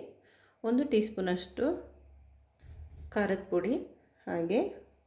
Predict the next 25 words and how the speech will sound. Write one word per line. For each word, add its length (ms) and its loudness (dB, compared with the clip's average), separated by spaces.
ಒಂದೂವರೆ 380 8
ಟೀ 140 6
ಸ್ಪೂನಷ್ಟು 420 -2
ಬಿರಿಯಾನಿ 360 4
ಮಸಾಲ 340 -2
ಹಾಕ್ಕೊಂಡಿದ್ದೀನಿ. 680 2
ಇದನ್ನು 300 4
ಚೆನ್ನಾಗಿ 480 2
ಮಿಕ್ಸ್ 220 -2
ಮಾಡ್ಕೊಳ್ಳಿ. 440 2
ಖಾರ 160 6
ಜಾಸ್ತಿ 360 2
ಬೇಕು 260 0
ಅಂದರೆ 220 -2
ಜಾಸ್ತಿ 380 -2
ಹಾಕ್ಕೋಬೋದು, 580 2
ಇಲ್ಲ 100 4
ಮೀಡಿಯಮ್ 340 4
ಸಾಕು 280 -2
ಅಂದರೆ 220 2
ಸ್ವಲ್ಪ 240 0
ಹಾಕ್ಕೊಳ್ಳಿ. 400 2
ಈ 100 4
ಮಸಾಲೆ 400 4
ಎಲ್ಲ 100 6